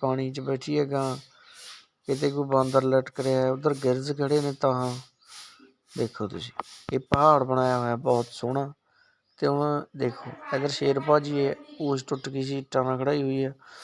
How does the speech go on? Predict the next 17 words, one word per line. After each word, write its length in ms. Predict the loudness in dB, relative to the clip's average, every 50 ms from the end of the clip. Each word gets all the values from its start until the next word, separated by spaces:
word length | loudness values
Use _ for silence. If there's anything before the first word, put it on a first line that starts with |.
| -16 -16 -16 -18 -20 -20 _ _ _
ਤੇ 500 | 0 2 4 4 4 2 2 0 -2 -4 -6 -8 -12 -16 -16 -18 -12 0 4
ਆਹ 140 | 4 6 6
ਫੇਰ 240 | 4 2 2 4 2
ਆਪਾਂ 220 | 2 4 2 2
ਗੁਫਾ 320 | 4 4 2 6 6 6 6
ਦੇ 180 | 6 4 2 0
ਦੁਆਰ 400 | 0 -2 0 4 6 6 6 4
'ਚ 120 | 2 2
ਆ 120 | 2 2 2
ਗਏ। 140 | 0 -2 -2
ਹੁਣ 180 | -2 -2 -2
ਆਪਾਂ 220 | -4 -4 -4 -4 -2
ਗੁਫਾ 300 | -2 -2 0 2 2 2
ਦੇ 120 | 2 0
ਅੰਦਰ 240 | 0 0 0 -2 -2
ਚੱਲਦੇ 400 | 0 0 0 0 0 0 -2 -2
ਹਾਂ 80 | -4